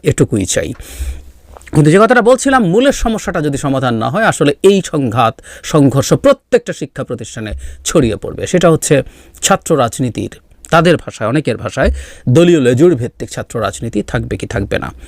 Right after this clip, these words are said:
এটি নিয়ে আমার একটা স্পষ্ট অবস্থান আছে। আমি কোনোভাবেই মনে করি না দলীয়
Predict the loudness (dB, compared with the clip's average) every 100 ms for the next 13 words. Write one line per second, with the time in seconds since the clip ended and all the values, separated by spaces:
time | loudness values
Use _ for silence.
0 | -20 -18 -16 -16 -12 -12 -14 -18 -18 -16
1 | -2 2 4 2 2 -2 -2 -4 -2 0
2 | 0 -2 -6 -8 -8 -10 -10 -12 -12 -14
3 | -14 -18 -20 -18 -4 0 4 4 4 2
4 | 0 0 0 -2 -2 -6 -8 -10 -16 _
5 | _ _ _ _ _ _ _ _ 2 4
6 | 6 6